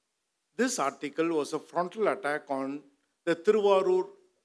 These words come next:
uh, Thiruvaiyaaru Thagaraya festival's humiliation of our, the Tamil language. During the annual festival,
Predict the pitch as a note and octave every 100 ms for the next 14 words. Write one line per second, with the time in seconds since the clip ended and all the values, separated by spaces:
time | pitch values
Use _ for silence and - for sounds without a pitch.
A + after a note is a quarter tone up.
0 | _ _ _ _ D3 C#3+ A3+ A#3 A3 F3+
1 | E3 F3 - D#3+ E3+ E3 D#3+ D#3+ D3 -
2 | C3+ C3 C3+ C3 _ _ _ _ _ A3
3 | A3 G3+ F#3+ - F#3 - F3 D#3 - _
4 | - D#3+ D#3+ D#3 D#3 C3+ B2+ A#2+ G#2+ -
5 | _ _ _ _ E3 F#3 G3+ D3+ D3+ G3+
6 | G3+ - D3 - C3+ C3+